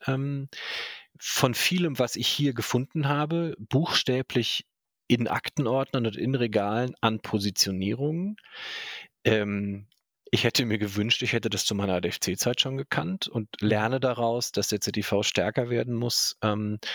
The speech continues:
Speaker 1: seine Position auch deutlich nach außen zu vertreten und auch,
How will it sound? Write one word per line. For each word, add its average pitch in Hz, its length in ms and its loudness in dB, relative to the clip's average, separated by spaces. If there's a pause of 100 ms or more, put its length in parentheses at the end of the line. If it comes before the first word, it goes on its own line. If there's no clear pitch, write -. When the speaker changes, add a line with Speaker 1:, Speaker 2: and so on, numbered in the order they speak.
(140)
Speaker 1:
seine 107 280 2
Position 107 640 0
auch - 160 -8
deutlich 104 480 2
nach 110 120 2
außen 98 300 0
zu - 140 -2
vertreten 151 580 0
und 110 360 -2
auch, - 280 0